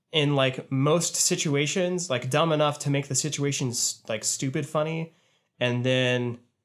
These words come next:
uh, but, like, you know, ins-, instead of,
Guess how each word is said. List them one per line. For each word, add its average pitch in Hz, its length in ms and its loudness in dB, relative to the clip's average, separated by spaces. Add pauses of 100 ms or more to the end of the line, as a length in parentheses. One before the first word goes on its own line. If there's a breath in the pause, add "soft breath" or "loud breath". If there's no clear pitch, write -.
(260)
uh, 110 460 -2 (680)
but, 143 280 0
like, 120 280 -4 (920)
you 127 100 -4
know, 107 220 -6
ins-, 131 300 -4
instead 131 420 0
of, 127 200 -2